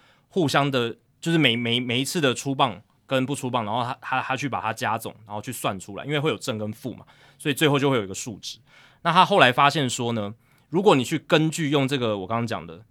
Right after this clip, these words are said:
Swing Decision Run Value，挥棒选择的预期分数价值，他发现在所有的投球里面呢，其实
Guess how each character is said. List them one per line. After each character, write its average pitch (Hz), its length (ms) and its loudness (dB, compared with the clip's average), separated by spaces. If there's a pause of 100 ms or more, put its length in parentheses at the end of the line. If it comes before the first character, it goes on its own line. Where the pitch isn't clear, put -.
(300)
Swing 147 280 0
Decision 135 420 0
Run 117 180 0
Value， 107 260 -2
挥 151 100 -4
棒 170 160 4
选 120 200 -2
择 95 100 -10
的 101 80 -6
预 147 140 -2
期 107 160 -6
分 117 160 0
数 117 120 -6
价 98 240 -2
值， - 180 -14 (520)
他 202 200 -2
发 196 220 2
现 190 180 0
在 165 180 2
所 143 460 0
有 165 160 4
的 101 140 -8
投 113 200 -8
球 113 180 -4
里 107 140 -6
面 98 240 -6
呢， 76 140 -12
其 - 160 -10
实 151 100 -4